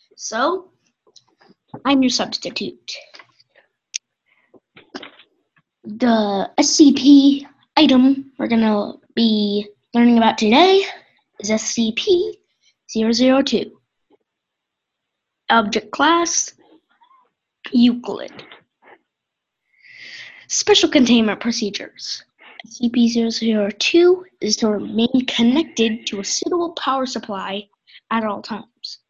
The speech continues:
to keep it in what appears to be a recharging mode. In case of electrical outage, the emergency barrier between the object and the facility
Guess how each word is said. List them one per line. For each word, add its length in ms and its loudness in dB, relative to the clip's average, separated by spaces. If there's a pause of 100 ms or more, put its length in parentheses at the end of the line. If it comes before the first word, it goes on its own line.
(400)
to 140 -20
keep 240 -10
it 160 -12 (140)
in 220 -10
what 100 -12
appears 400 -2
to 140 -4
be 360 -8 (500)
a 80 -4
recharging 720 -8
mode. 240 -16 (1400)
In 160 -4
case 340 -4
of 60 -10
electrical 640 -6
outage, 540 0 (640)
the 160 -12
emergency 760 -2
barrier 580 -2
between 380 0
the 200 -6
object 500 -6
and 120 0
the 60 -4
facility 640 0